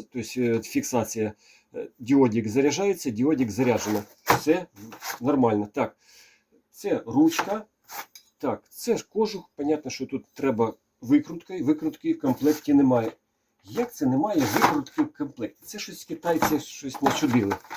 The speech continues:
Є ключ для того, щоб фланцями працювати. І є, до речі,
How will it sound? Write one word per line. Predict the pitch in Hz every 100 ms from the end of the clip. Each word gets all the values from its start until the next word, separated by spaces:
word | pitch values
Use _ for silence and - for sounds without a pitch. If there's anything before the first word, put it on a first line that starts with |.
| - - - -
Є | 120 202
ключ | - - 156 156 165 - - _ _ _ _ 127
для | 156 165
того, | - 165 160
щоб | - 165
фланцями | - 170 160 156 151 156 156
працювати. | 151 151 156 156 151 - -
І | 160
є, | 139 135 233
до | 147 156
речі, | 151 127 - 117